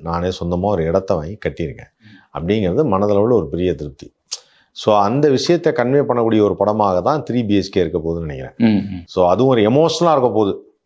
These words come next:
Speaker 2: ஆமா.
Speaker 1: பயங்கர எமோஷனலா
Speaker 2: ஆமா
Speaker 1: இருக்க
Speaker 2: சார்.
Speaker 1: போகுது. So, "நான் செஞ்ச தப்பை நீ பண்ணிடாதப்பான்னு" அப்பா சொல்ற அந்த டயலாகும். அதுக்கப்புறம் ஆனா அந்த படத்துல, அந்த படத்துல வந்து எனக்கு ஒரு டயலாக் என்னன்னா, "பா, நீ திராவிட் ஃபேன் பா,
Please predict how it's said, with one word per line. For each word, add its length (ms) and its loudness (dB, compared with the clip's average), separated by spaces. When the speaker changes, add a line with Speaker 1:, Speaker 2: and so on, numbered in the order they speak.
Speaker 2:
ஆமா. 80 -8
Speaker 1:
பயங்கர 340 2
எமோஷனலா 40 -2
Speaker 2:
ஆமா 60 -4
Speaker 1:
இருக்க 360 2
Speaker 2:
சார். 120 -2
Speaker 1:
போகுது. 280 -6
So, 460 4
"நான் 200 2
செஞ்ச 260 0
தப்பை 260 0
நீ 80 0
பண்ணிடாதப்பான்னு" 640 0
அப்பா 300 0
சொல்ற 180 -4
அந்த 200 0
டயலாகும். 380 0
அதுக்கப்புறம் 500 2
ஆனா 100 2
அந்த 240 -4
படத்துல, 400 -14
அந்த 220 -2
படத்துல 260 2
வந்து 200 0
எனக்கு 200 0
ஒரு 140 0
டயலாக் 340 2
என்னன்னா, 300 -4
"பா, 180 2
நீ 100 -2
திராவிட் 560 0
ஃபேன் 200 -2
பா, 480 -6